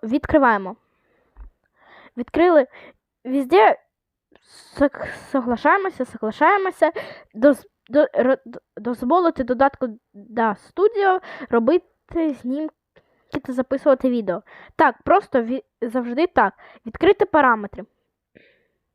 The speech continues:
Ні, це було лишнім. Входимо в ці параметри і можемо щось дозволити. Ну, все. У нас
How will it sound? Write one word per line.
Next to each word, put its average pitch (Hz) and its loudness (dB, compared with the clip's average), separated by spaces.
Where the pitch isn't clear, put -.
Ні, 294 0
це 262 -8
було 254 0
лишнім. 247 -8
Входимо 226 -8
в 220 -16
ці 285 -8
параметри 311 2
і 330 6
можемо 269 0
щось - 0
дозволити. 233 -2
Ну, 381 -4
все. 214 -4
У 302 -2
нас - -2